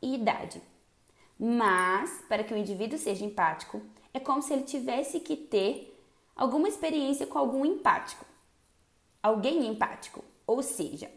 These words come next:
ele precisa ter tido alguma experiência empática ou recebido empatia.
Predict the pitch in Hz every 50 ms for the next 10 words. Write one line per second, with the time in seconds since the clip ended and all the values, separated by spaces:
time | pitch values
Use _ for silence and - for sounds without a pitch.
0 | _ - 175 175 170 175 - 196 202 - 247 254 269 285 277 277 269 277 - -
1 | 226 214 185 202 190 - - 208 233 302 320 370 370 - - 285 269 269 247 226
2 | 220 226 226 - 214 - - - 226 262 285 277 277 240 208 220 233 - - -
3 | 285 - - - - 269 262 262 254 269 262 262 - - 226 208 214 190 214 214
4 | 214 - - - - - - 85 - -